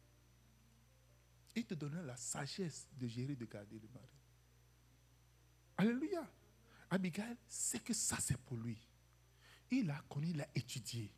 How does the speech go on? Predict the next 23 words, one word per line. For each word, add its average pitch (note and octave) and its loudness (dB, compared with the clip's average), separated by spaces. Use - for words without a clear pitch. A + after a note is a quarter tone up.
Il A#3 4
y E4+ 6
a F4+ 2
des F#3 2
maladies, F3 0
on C#4 0
ne B3+ 4
se D#3+ -2
bat C3+ -2
pas F#3 -4
pour F#3 -2
chercher D#3+ 2
à D3+ -2
guérir. B2 -2
On F#3+ 2
fait F#3 0
quoi ? E3+ 0
On G3+ 2
manage. A#2+ -4
On G3 0
fait G#3+ 2
le C#3 4
management B2 -2